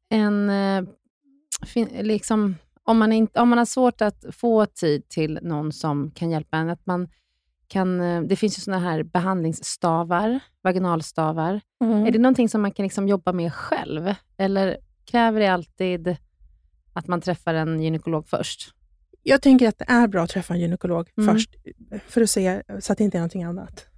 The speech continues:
Speaker 1: Mm.
Speaker 2: <laughs> Så att
Speaker 1: Ja.
Speaker 2: man inte liksom övar med stavar och sen är det ett helt annat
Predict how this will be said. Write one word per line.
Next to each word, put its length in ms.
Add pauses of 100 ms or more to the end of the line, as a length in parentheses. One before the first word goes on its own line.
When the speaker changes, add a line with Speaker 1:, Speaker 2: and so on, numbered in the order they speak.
Speaker 1:
Mm. 320 (340)
Speaker 2:
<laughs> 420
Så 200
att 60
Speaker 1:
Ja. 60
Speaker 2:
man 160
inte 240
liksom 380
övar 360
med 140
stavar 340
och 100
sen 180
är 40
det 60
ett 100
helt 200
annat 220